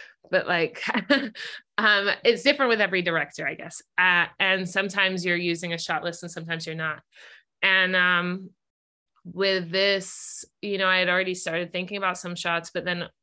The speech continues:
Jody came in and was, like, sometimes, like, completely thinking about it completely differently.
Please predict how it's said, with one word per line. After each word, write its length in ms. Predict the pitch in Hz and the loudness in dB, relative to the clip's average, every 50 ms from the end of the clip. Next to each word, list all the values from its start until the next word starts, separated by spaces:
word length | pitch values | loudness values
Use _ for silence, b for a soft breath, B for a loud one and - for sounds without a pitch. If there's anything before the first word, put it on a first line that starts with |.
| _ _ _ - | _ _ _ -12
Jody 260 | 180 196 190 190 185 185 | -6 -4 -2 -2 -2 -4
came 300 | 185 185 185 185 185 180 | -4 -4 -4 -2 -2 -2
in 160 | 180 180 180 | -2 -2 -4
and 320 | 170 - - 165 180 180 175 | -4 -6 -6 -6 -6 -4 -4
was, 260 | 175 170 165 - - | -4 -4 -6 -8 -10
like, 280 | 170 175 175 170 - _ _ _ _ _ _ _ _ _ _ _ _ _ _ _ _ | -8 -8 -8 -8 -12 _ _ _ _ _ _ _ _ _ _ _ _ _ _ _ _
sometimes, 500 | - - 208 196 180 185 185 196 190 180 | -14 -12 -12 -12 -10 -8 -8 -8 -6 -6
like, 240 | 180 175 170 - - | -8 -8 -10 -12 -16
completely 440 | - 185 175 196 190 180 160 180 175 | -14 -12 -8 -6 -4 -4 -4 -4 -6
thinking 360 | 170 - 185 180 - - 180 | -8 -10 -10 -10 -10 -10 -10
about 200 | 170 170 170 170 | -8 -6 -6 -6
it 100 | 170 170 | -8 -10
completely 300 | 180 170 175 170 165 170 | -12 -10 -8 -6 -6 -6
differently. 560 | 165 165 165 - 175 - - 156 165 165 160 | -8 -10 -12 -14 -18 -18 -18 -20 -20 -20 -20